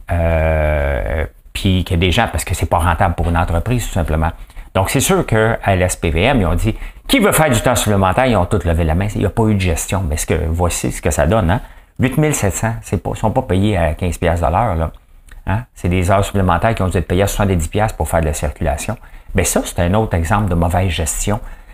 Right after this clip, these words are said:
La mauvaise gestion, là, ça part d'en haut et ça descend à tous les niveaux après.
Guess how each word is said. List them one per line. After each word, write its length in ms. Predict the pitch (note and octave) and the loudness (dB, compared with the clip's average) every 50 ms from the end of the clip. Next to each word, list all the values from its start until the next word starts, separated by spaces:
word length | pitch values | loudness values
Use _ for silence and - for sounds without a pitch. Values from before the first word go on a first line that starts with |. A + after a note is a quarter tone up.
| - - | -6 0
La 120 | - A2+ A2 | 0 2 4
mauvaise 280 | B2 C3 B2+ G3 G#3 | 4 4 4 2 2
gestion, 440 | E3 C#3 B2 - - - D3+ D#3+ E3+ | 2 2 2 0 0 0 0 2 2
là, 100 | A#2 F2+ | 2 0
ça 140 | - E2 D2 | 2 0 0
part 200 | - F2+ F#2+ F#2 | 2 2 2 4
d'en 220 | F2+ C#2 B1+ D2 | 4 4 4 4
haut 180 | F2+ A2+ C3+ - - - - - - | 4 2 0 -2 -6 -16 -12 -4 -2
et 60 | - | 0
ça 160 | - - F#2+ | 2 2 2
descend 340 | F2+ F#2+ F2+ - - C3 B2 - | 2 2 2 2 2 0 0 0
à 100 | - - | -2 -2
tous 240 | - - B2+ F2+ - - | 0 0 -2 -2 0 0
les 60 | F#2+ | 2
niveaux 320 | F#2 F2 D#2 F#2+ F2+ C#2+ | 2 2 2 2 0 0
après. 280 | A#1 - - D2 C#2 | 0 -2 -2 -6 -6